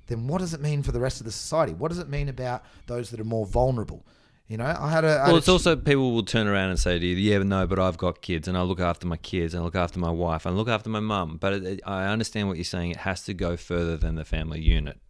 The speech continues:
Speaker 1: It does. Of cour-, of course it does. If you, if you're not looking at, 'cause we are at a point now, and this is, and this is where it gets really hard because we have never been in this position in the history of humanity where we have affected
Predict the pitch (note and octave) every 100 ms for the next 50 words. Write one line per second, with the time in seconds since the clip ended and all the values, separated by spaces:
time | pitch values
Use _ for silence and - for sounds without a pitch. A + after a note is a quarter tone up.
0 | - F3+ G4 A2+ A2 - F#3+ F#3 B3+ D4
1 | F3 - - C3 E3 E3+ E3 F#3 G3+ A3+
2 | G#3 G3+ F#3 E3 C#3+ D3 E3 F#3+ F#3 -
3 | D3 F3 - E3 D3+ A#2+ E3+ E3+ D#3+ -
4 | B2+ C#3+ F#3 F#3 D#3 C#3+ B2+ A#2+ - C3
5 | A2+ A2 F#3+ D3+ G#2+ B2 A2+ - - C#3+
6 | F3+ D3 C3+ D#3+ D#3 B2 A#2+ A#2 A2+ G#2
7 | A2 G#2+ A2 - F2 G3+ - _ _ _
8 | _ C3+ B2 C3 B2+ B2+ A2+ A2 A2 D2
9 | - _ _ _ _ _ A2 A2+ A2+ B2
10 | A2+ A2+ - E3 - C#3